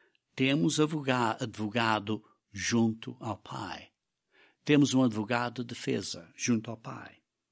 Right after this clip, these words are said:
Jesus Cristo, o justo. O seu advogado de defesa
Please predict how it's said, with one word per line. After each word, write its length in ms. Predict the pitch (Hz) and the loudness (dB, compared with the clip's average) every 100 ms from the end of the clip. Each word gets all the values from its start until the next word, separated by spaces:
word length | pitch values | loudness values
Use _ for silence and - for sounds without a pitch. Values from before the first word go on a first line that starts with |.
| _ _ _ _ _ | _ _ _ _ _
Jesus 300 | 101 92 110 | -2 0 0
Cristo, 520 | - 127 107 - - - _ _ _ _ _ - | 0 -2 -2 -4 -6 -16 _ _ _ _ _ -4
o 100 | 104 | -4
justo. 480 | 87 95 - - - _ _ _ _ _ _ _ _ _ _ - - | -4 -6 -8 -12 -20 _ _ _ _ _ _ _ _ _ _ -20 -12
O 80 | - | 0
seu 360 | 123 - 208 214 | 2 6 6 6
advogado 560 | 156 151 147 151 151 | 4 2 4 2 0
de 0 | |
defesa 720 | 165 131 143 107 92 98 98 | -10 -10 -6 -4 -4 -6 -10